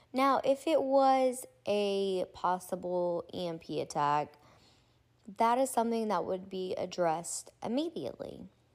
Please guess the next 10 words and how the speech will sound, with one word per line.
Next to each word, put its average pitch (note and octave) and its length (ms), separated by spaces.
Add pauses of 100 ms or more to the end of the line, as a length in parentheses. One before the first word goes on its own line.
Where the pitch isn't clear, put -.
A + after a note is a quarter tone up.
(440)
or A#3+ 200
at G#3+ 80
least G#3 440
by F3 360
a F3 400
good E3+ 500 (1300)
patriot F#3+ 1200
type E3+ 440
of E3 380 (240)
president. - 760